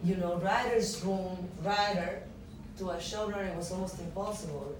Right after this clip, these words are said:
And now it's like, is she a woman? Yeah, get her on the show. Is she, a, you know, uh,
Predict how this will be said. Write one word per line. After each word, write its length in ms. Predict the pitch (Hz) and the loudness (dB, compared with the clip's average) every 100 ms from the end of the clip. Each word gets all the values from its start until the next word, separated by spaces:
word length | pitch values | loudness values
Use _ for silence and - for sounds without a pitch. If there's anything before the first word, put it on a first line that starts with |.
| - - - - - | -10 -12 -12 -10 -2
And 100 | 180 | 0
now 300 | 196 240 240 202 | 4 4 4 2
it's 180 | 165 175 | 2 2
like, 200 | 170 - 190 | 0 -2 -2
is 160 | 196 - | -2 0
she 240 | - 262 320 | -2 0 2
a 100 | 277 | 2
woman? 320 | 294 311 330 240 | 2 4 4 4
Yeah, 140 | 190 - | 2 4
get 200 | 202 233 233 | 8 8 6
her 140 | 240 | 2
on 60 | 226 | 2
the 80 | 220 | 2
show. 220 | - - | 0 0
Is 120 | 190 - | 2 2
she, 120 | 285 | 4
a, 200 | 285 - | 4 4
you 140 | 226 226 | 4 4
know, 200 | 226 220 - 214 214 - - | 2 -2 -8 -8 -10 -8 -4
uh, 420 | 202 202 196 190 | 0 2 4 4